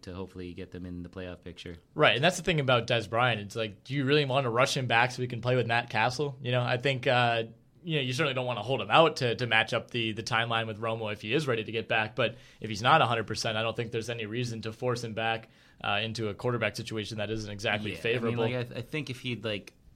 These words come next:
Speaker 1: practiced today and, and looked really good, then, yeah, maybe, maybe I buy into it. But, like, you're, you're down to your last two practices. You haven't practiced for a while. And I realize that he's the kind of guy that typically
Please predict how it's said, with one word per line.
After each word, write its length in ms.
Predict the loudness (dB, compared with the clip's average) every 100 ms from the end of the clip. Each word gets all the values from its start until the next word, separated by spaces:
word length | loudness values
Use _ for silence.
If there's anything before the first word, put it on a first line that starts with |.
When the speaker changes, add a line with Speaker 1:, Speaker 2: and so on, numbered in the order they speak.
| -16
Speaker 1:
practiced 460 | -10 -10 -8 -12 -8
today 500 | -6 -4 -4 -4 -6
and, 300 | -8 -12 -14
and 220 | -14 -10 -8
looked 200 | -10 -8
really 220 | -8 -8
good, 580 | -6 -2 -2 -4 -8 -14 -14
then, 480 | -12 -10 -8 -8
yeah, 240 | -10 -10 -10
maybe, 540 | -8 -8 -8 -6 -8 -12 _
maybe 340 | -12 -10 -6 -6
I 80 | -8
buy 320 | -8 -8 -8
into 360 | -8 -10 -10 -12
it. 160 | -10
But, 60 | -10
like, 300 | -8 -8 -14 _ -20 _ _ _ _ -18
you're, 280 | -14 -8 -4
you're 100 | 0
down 200 | 0 0
to 60 |
your 100 | 0
last 280 | 0 -2 -4
two 140 | -6 -6
practices. 1040 | -4 -6 -8 -12 -8 -8 -8 -12 -14 -14
You 100 | -10
haven't 160 | -8 -8
practiced 360 | -8 -10 -10
for 100 | -8
a 80 | -6
while. 520 | -4 -4 -4 -6 -8 -12 -20 -20 -20 -20 _ -10
And 100 | -4
I 40 |
realize 380 | -2 0 0 -2
that 80 | -6
he's 180 | -8 -8
the 100 | -8
kind 220 | -6 -4
of 80 | -4
guy 200 | -4 -4
that 200 | -6 -8
typically 640 | -8 -8 -6 -4 -4 -6